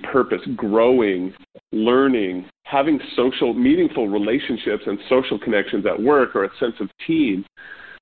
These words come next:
So when we started with our well-being assessment, which was the first of its kind in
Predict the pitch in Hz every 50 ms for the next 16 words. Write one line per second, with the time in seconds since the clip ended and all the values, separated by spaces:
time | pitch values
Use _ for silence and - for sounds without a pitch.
0 | _ - - 160 143 139 131 127 113 - 127 131 127 131 143 175 190 - - -
1 | 160 151 160 156 156 131 135 135 - 139 117 117 107 117 117 110 107 104 120 123
2 | 143 185 196 160 120 - - - - - - - 104 104 101 - 107 113 - -
3 | - 110 104 104 107 107 104 - - 110 110 110 - 110 101 95 - - - -
4 | 120 120 117 113 110 107 98 98